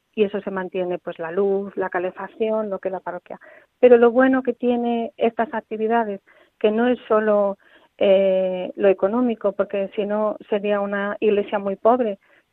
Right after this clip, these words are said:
sino que se forma, eh, hay vida en ella, es decir, hay calor de, de, de hogar, porque al estar participando, ah, vienen personas que a lo mejor no vienen a misa,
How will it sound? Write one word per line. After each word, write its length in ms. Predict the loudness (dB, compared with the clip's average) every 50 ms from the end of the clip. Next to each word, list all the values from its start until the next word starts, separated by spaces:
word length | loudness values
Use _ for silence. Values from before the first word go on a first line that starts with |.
| _ -4
sino 260 | -2 0 0 0 -2
que 380 | -2 -4 -6 -4 -4 -6 -8 -10 _ _ _ _ _ _ _ _
se 500 | 0 2 2 2 2 0 0 -2 -4 -6 -10 _ _ -20 -12 -4
forma, 560 | 0 0 2 2 2 0 2 2 0 0 -2 -6 -10 -18
eh, 160 | -20 -20 -20 -20 _ _ _ _ _ 4
hay 160 | 6 6 6
vida 360 | 6 4 0 0 0 0 -2 -4
en 120 | -6 -6
ella, 380 | -4 -6 -6 -6 -6 -8 -8 -8
es 160 | -8 -8 -6
decir, 400 | -6 -6 -8 -6 -8 -8 -8 -8 -10 _ -14 -12 -12 -12 -14 -12 -4
hay 140 | -2 -2 -2
calor 500 | 0 0 -2 -2 0 0 -2 -2 -2 -2
de, 380 | -4 -4 -2 -2 -2 -4 -6 -8 -8
de, 520 | -10 -8 -8 -8 -6 -6 -6 -6 -8 -8 -10 -14 _ _ _ _ -16
de 320 | -12 -6 -2 0 2 4
hogar, 360 | 4 4 6 4 4 4 2 0
porque 420 | -4 -4 -4 -4 -6 -6 -6 -6 _ _ _
al 160 | -2 0 0
estar 260 | -2 0 2 2 2 2
participando, 920 | 2 -2 -2 -2 -4 -4 -4 -6 -4 -2 0 0 0 0 -2 -4 -6 -6
ah, 120 | -8 -10 -10 -10
vienen 440 | -6 -2 0 0 0 0 -2 -4 -6 _ -8
personas 500 | -8 -8 -8 -6 -4 -4 -4 -4 -6 -6 _ -14 -20 -18 _
que 80 | 0 2
a 40 | 2
lo 60 | 2
mejor 280 | 2 -2 -2 -2 -2 0
no 140 | 0 0
vienen 280 | 0 -2 -2 -4 -6 -6
a 60 | -6
misa, 420 | -4 -4 -4 -6 -6 -10 -12 -12